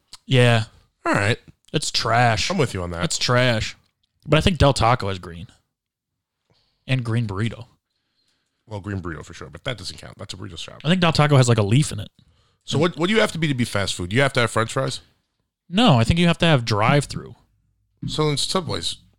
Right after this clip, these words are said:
Speaker 2: Ooh,
Speaker 1: Subways
Speaker 2: this
Speaker 1: don't have drive-throughs?
Speaker 2: Wow, yeah,
Speaker 1: What are you
Speaker 2: just
Speaker 1: gonna do, drive
Speaker 2: No, no,
Speaker 1: through and
Speaker 2: no,
Speaker 1: point
Speaker 2: no,
Speaker 1: at
Speaker 2: no,
Speaker 1: the
Speaker 2: no,
Speaker 1: shit?
Speaker 2: you're right, you're right, you're right, you're right, you're right.
Speaker 1: And Subway's just, like, too, they're too, like,
Speaker 2: Machini?
Speaker 1: Yeah, I don't know. I don't, I don't like them. I don't, I'll,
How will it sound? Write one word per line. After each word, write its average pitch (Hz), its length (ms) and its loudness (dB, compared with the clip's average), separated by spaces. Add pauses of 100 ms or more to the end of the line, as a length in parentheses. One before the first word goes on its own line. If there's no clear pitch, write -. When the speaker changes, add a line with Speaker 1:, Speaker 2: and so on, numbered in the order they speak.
(180)
Speaker 2:
Ooh, 117 40 -4
Speaker 1:
Subways 147 280 4
Speaker 2:
this 131 80 4
Speaker 1:
don't 120 40 2
have 107 100 0
drive-throughs? 113 520 0
Speaker 2:
Wow, 90 120 0
yeah, 87 160 -2
Speaker 1:
What 180 100 4
are - 20 4
you 175 40 4
Speaker 2:
just - 20 4
Speaker 1:
gonna 190 120 2
do, 165 140 2
drive 139 280 4
Speaker 2:
No, 214 60 4
no, 202 60 4
Speaker 1:
through 254 140 4
and 262 80 4
Speaker 2:
no, 285 80 6
Speaker 1:
point 294 100 6
Speaker 2:
no, 311 80 6
Speaker 1:
at 330 60 4
Speaker 2:
no, 311 120 4
Speaker 1:
the - 0 -
Speaker 2:
no, 320 220 4
Speaker 1:
shit? 311 120 6
Speaker 2:
you're 294 120 4
right, 320 160 4
you're 277 120 0
right, 302 140 -2
you're 196 120 -2
right, 247 160 -4
you're 170 120 -6
right, 170 140 -6
you're 127 100 -6
right. 135 140 -8 (600)
Speaker 1:
And 220 200 2
Subway's 285 400 4
just, - 240 2
like, 214 200 4
too, 196 460 6 (100)
they're 175 120 2
too, 262 360 0
like, 196 420 0 (600)
Speaker 2:
Machini? 107 400 -6 (220)
Speaker 1:
Yeah, 165 440 4
I 202 80 2
don't 214 140 6
know. 131 260 8
I 131 60 6
don't, 196 160 6 (100)
I 185 100 4
don't 180 140 6
like 120 220 4
them. 95 240 -6
I 139 100 0
don't, 180 220 2 (240)
I'll, 156 300 2